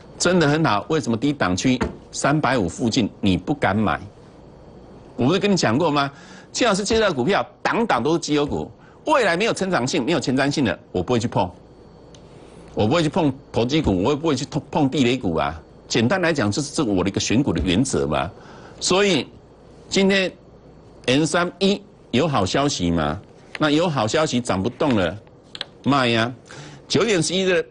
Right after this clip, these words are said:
分的M三一创高嘛，三七八附近停利卖出。十一分股价印下来三七九点五，你去对是对价。今天的三七八保证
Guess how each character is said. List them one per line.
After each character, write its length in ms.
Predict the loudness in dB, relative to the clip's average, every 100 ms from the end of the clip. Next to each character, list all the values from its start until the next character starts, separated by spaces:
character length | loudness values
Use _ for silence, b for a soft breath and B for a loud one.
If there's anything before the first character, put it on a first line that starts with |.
| -10
分 240 | -4 -2
的 120 | -2 -2
M 180 | 0 0
三 240 | 2 0 0
一 120 | -2
创 260 | 0 -2
高 180 | 0 0
嘛， 220 | 0 -2 -4
三 180 | -2 0
七 100 | 0
八 160 | 0
附 140 | 0 0
近 100 | 0
停 140 | 0
利 80 | 0
卖 160 | 0 0
出。 220 | -2 -4 -8 B B B B
十 160 | 2
一 120 | 2
分 220 | 4 2 -2 -14 -4
股 120 | -2
价 200 | 0 0
印 120 | 2
下 120 | 0
来 100 | 0
三 240 | 0 0 -2
七 160 | 0
九 160 | 0 0
点 160 | 0 0
五， 40 |
你 120 | 0
去 160 | -2 -4
对 220 | -2 0
是 100 | 0
对 160 | -2 -2
价。 280 | 0 -2 -4 B B B B
今 120 | 0
天 100 | 2
的 60 | 2
三 200 | 0 0
七 160 | -2
八 240 | -2 0 -2
保 320 | 0 0 0
证 240 | 0 -2